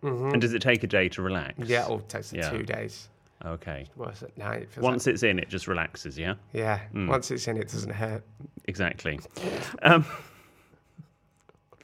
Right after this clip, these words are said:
Speaker 2: can we say, because this is, uh, it's been announced since you and I were last sitting opposite each other,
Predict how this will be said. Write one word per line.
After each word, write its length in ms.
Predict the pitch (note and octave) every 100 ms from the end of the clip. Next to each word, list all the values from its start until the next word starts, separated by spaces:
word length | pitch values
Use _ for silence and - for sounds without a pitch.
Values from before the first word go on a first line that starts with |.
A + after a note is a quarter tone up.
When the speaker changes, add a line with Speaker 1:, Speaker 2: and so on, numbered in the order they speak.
| - - - -
Speaker 2:
can 300 | - A#3 C4
we 140 | C4+ B3+
say, 480 | - G2+ D2+ F2
because 380 | D3 - C3+ A#2
this 260 | - C3+ -
is, 240 | A#2 -
uh, 380 | A#2+ G2 F#2 F#2
it's 140 | - -
been 180 | A2+ F#2+
announced 400 | F2+ E2 D#2+ -
since 260 | G2 -
you 120 | G#2
and 100 | F2
I 80 | E2+
were 80 | E2
last 360 | D#2+ D2+ - -
sitting 260 | F#2+ F2+
opposite 500 | D#2 F2 E2 D#2 - -
each 240 | G2 -
other, 320 | D2+ C#3+ G3